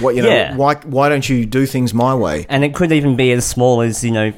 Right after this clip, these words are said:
Speaker 2: thinking that your political views are correct, you know, and, and things like that, or your religious views are correct. And
Speaker 1: Exactly right. And,
Speaker 2: or
Speaker 1: and it's, it's all about tolerance. As, as adults, you know, if you've learnt to communicate with people and, and, you know, assimilate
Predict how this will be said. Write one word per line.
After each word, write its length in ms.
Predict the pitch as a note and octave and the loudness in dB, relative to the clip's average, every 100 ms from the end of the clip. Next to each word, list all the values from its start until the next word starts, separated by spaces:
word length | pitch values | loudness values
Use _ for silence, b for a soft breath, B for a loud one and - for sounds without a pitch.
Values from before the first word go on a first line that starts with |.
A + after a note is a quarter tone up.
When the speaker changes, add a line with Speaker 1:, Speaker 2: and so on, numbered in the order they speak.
| - G2+ | -10 -16
Speaker 2:
thinking 400 | - A#2+ A#2+ A#2 | -4 -4 0 -2
that 180 | A#2 A#2 | -2 0
your 180 | A#2 A#2+ | 0 0
political 480 | C#3 C3 A#3+ C#3+ | -2 -2 -2 -2
views 260 | A2 A2 G2+ | -2 -2 0
are 140 | G#2 | -2
correct, 680 | G2+ A#2 G2 F#2 - - - | -2 -4 -4 -4 -6 -14 -8
you 80 | F#2+ | -4
know, 120 | F#2 | -2
and, 280 | G2 B2+ G#2 | -2 -4 -4
and 200 | G#2 G2+ | -2 -2
things 200 | G#2 G2+ | -4 -4
like 200 | G2 F#2 | -4 -4
that, 260 | G2 F2+ D#2 | -4 -6 -4
or 240 | G2+ G2 | -2 0
your 200 | G2 G2 | 0 -2
religious 420 | G2 G#2+ C3+ A2 | 0 -2 -4 -6
views 240 | - F#2 F2+ | -4 -6 -6
are 60 | |
correct. 540 | E2+ - F2 D2 - - | -6 -6 -6 -8 -12 -8
And 200 | F2+ - | -8 -6
Speaker 1:
Exactly 380 | B2 C3+ B2+ G2+ | -4 -4 -4 -6
right. 220 | F2+ E2+ | -6 -4
And, 120 | C3+ | -2
Speaker 2:
or 40 | E3 | 0
Speaker 1:
and 180 | G#3 | 0
it's, 140 | G#3+ - | 0 -2
it's 180 | G3+ F#3+ | -2 0
all 140 | E3 | 0
about 200 | G#2+ G2 | 0 -2
tolerance. 360 | - A2 G#2+ G#2+ | -2 -2 -2 -2
As, 300 | E3+ C#3+ - | -2 -2 -2
as 200 | D#3 C#3+ | 0 0
adults, 560 | B2+ F3 A#3+ D3 - | 2 4 4 2 -2
you 80 | D#3+ | -2
know, 80 | C#3+ | 0
if 220 | C3 C#3+ | -2 -2
you've 120 | C#3+ | -2
learnt 260 | B2 D3 F3+ | 0 0 0
to 100 | - | -4
communicate 540 | C#3 C#3 C3 B2+ B2+ | -2 0 0 0 -2
with 200 | A#2 A#2+ | 0 -2
people 420 | - A#2 A2 G#2+ A2+ | -2 -2 -2 -2 0
and, 160 | A2 B B B | -2 B B B
and, 240 | - G#2+ G#2+ | -4 -4 -2
you 120 | A#2 | -2
know, 100 | G#2+ | 0
assimilate 560 | G#2+ - A#2+ A2 G#2+ | -2 -2 -2 0 0